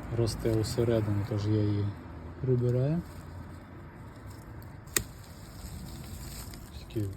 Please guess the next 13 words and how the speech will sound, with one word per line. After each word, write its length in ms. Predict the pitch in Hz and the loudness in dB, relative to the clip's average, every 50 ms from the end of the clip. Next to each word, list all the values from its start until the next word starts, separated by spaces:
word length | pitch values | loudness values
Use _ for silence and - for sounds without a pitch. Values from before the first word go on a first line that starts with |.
| 104 | 0
великі 420 | 110 113 113 117 117 113 110 - 113 | 2 2 4 4 4 2 2 0 -2
досить 460 | 110 113 107 - - - 101 - - - - - - - - - - - - - - - | 0 0 -2 -2 -4 -8 -10 -10 -10 -12 -14 -14 -12 -12 -12 -12 -12 -12 -12 -12 -6 4
гілочки. 560 | 110 - 104 107 107 101 - - - - 160 170 - - - - - - - - - - - - - - - - - - - - - - - - - - - - - - - - - - - - - - - - - - - - - - - - - - - - | 6 6 6 6 2 -2 -4 -4 -4 -4 -4 -4 -4 -6 -10 -10 -12 -12 -14 -14 -14 -14 -14 -14 -14 -14 -14 -14 -14 -14 -14 -14 -14 -14 -14 -14 -14 -14 -12 -12 -12 -12 -10 -10 -10 -10 -10 -10 -10 -10 -10 -10 -8 -8 -8 -8 -8 -8 -10 -10 -8 -8 -8 -8
Ця 180 | - - - 120 | -4 0 4 4
гілка 580 | 110 104 113 120 117 110 - - 107 104 101 98 - - - - - - - | 6 8 8 8 8 6 6 4 6 6 6 4 2 -2 -8 -10 -10 -2 2
не 260 | 123 120 120 120 113 | 2 4 6 4 4
під 220 | 107 - 113 104 101 - - - - | 4 2 0 0 0 -2 -6 -4 -2
дуже 340 | 113 110 107 113 107 104 107 | 0 2 4 4 4 4 4
гарним 360 | 101 101 107 107 110 113 110 | 4 4 4 4 2 2 0
кутом, 400 | 104 - - - 180 180 151 120 | 0 -2 0 2 4 4 4 6
я 120 | 107 113 117 | 6 6 6
її 280 | 117 113 110 107 113 120 - - - 135 | 8 8 6 4 4 0 -2 -4 -2 0
зараз 400 | 113 117 113 110 107 98 - | 2 2 4 4 2 2 0